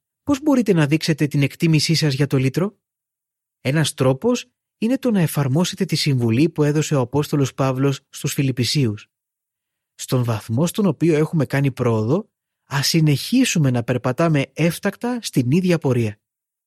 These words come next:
Φιλιππισίους τρία δεκαέξι. Σε αρμονία με αυτή τη συμβουλή,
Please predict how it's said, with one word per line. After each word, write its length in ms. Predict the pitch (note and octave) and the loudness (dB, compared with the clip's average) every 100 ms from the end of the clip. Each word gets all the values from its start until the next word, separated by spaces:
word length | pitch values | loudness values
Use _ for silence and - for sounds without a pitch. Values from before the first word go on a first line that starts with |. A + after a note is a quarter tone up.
| _ _ _ | _ _ _
Φιλιππισίους 840 | - B2+ A#2+ A2 - F#3+ F#3+ - _ - | -4 -2 -2 -2 0 0 0 -6 _ -8
τρία 240 | C#3 C#3 | -2 0
δεκαέξι. 560 | B2+ A#2+ G#2+ - - - _ _ _ _ _ _ _ _ _ _ | -2 -2 -4 -4 -12 -14 _ _ _ _ _ _ _ _ _ _
Σε 180 | - C3 | -2 0
αρμονία 440 | A#2 A2+ G#2+ F#3+ | 0 0 0 0
με 120 | G#3+ C3+ | 0 -2
αυτή 220 | - D#3 | -2 -4
τη 100 | F3+ | -2
συμβουλή, 600 | - B2+ A2 G#2+ A2 | -2 0 0 0 -2